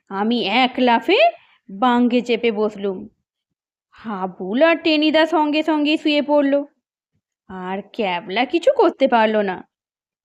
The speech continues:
তার হাত থেকে চায়ের ভাঁড়টা টপাং করে পড়ে গেল মেঝেতে। "ও হো হো, গেছি, গেছি, পা পুড়ে গেল রে," স্বামীজি চেঁচিয়ে উঠলেন। "উহ,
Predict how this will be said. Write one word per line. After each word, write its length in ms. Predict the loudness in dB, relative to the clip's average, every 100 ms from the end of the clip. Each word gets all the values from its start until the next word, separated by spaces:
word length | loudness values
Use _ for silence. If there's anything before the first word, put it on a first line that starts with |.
| _ _
তার 240 | -8 -4 -4
হাত 280 | -4 -8 -10 -6
থেকে 320 | -6 0 2 2 0 _ _ _
চায়ের 440 | -4 -4 0 0 -2
ভাঁড়টা 760 | -2 -4 -4 0 4 4 2 -4 -20 _ 0
টপাং 400 | 2 4 2 2
করে 200 | 4 2
পড়ে 260 | 4 2 4
গেল 180 | 2 2
মেঝেতে। 460 | -2 -2 -4 -6 -12 -14 _ _ _ _ _ _ _ _ _ _
"ও 80 | 4 4
হো 140 | 4 0
হো, 180 | 2 2 0 -8 _ -4
গেছি, 640 | 2 2 4 4 4 0 -6
গেছি, 300 | -2 2 2
পা 280 | 4 4 4
পুড়ে 300 | 4 4 4
গেল 200 | 4 4
রে," 200 | 4 4 2 0 -6 _ _ _ _
স্বামীজি 580 | _ -8 -4 -4 -2 0
চেঁচিয়ে 480 | 2 2 2 0 0
উঠলেন। 400 | -2 -4 -6 -6 -14 _ _ _ _ _ _ _ _
"উহ, 200 | 4 4